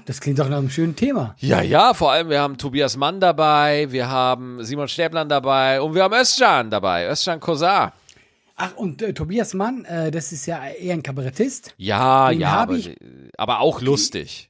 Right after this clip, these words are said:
Speaker 2: Ja,
Speaker 1: Ja,
Speaker 2: das,
Speaker 1: nee, <laughs> das
Speaker 2: das
Speaker 1: wollte
Speaker 2: muss
Speaker 1: ich
Speaker 2: man,
Speaker 1: sagen, das
Speaker 2: das, das,
Speaker 1: nein, ich
Speaker 2: das
Speaker 1: finde
Speaker 2: muss
Speaker 1: ihn
Speaker 2: man auch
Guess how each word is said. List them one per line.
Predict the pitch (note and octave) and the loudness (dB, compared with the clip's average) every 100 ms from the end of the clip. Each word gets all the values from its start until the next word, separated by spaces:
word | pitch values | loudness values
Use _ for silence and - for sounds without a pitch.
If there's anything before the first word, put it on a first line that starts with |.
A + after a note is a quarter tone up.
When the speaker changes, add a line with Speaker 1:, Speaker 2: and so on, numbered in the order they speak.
| - | -4
Speaker 2:
Ja, | F#2+ | 0
Speaker 1:
Ja, | C#4 | 0
Speaker 2:
das, | C4+ E3+ | 0 -4
Speaker 1:
nee, | C3 | -6
<laughs> | |
das | B3+ D3+ | -2 0
Speaker 2:
das | G#3 | 2
Speaker 1:
wollte | |
Speaker 2:
muss | A#3 | 4
Speaker 1:
ich | A#3 | 4
Speaker 2:
man, | G#3+ | 4
Speaker 1:
sagen, | A3+ | 2
das | G3 | 0
Speaker 2:
das, | E3 | -2
das, | D3+ - - | -4 -4 -4
Speaker 1:
nein, | F3 C#4 F#4+ F#4+ B3 | 2 6 6 4 2
ich | G3+ | 0
Speaker 2:
das | D#3+ | 2
Speaker 1:
finde | |
Speaker 2:
muss | C4 | 4
Speaker 1:
ihn | A#3 | 6
Speaker 2:
man | B3 | 6
auch | G3 | 6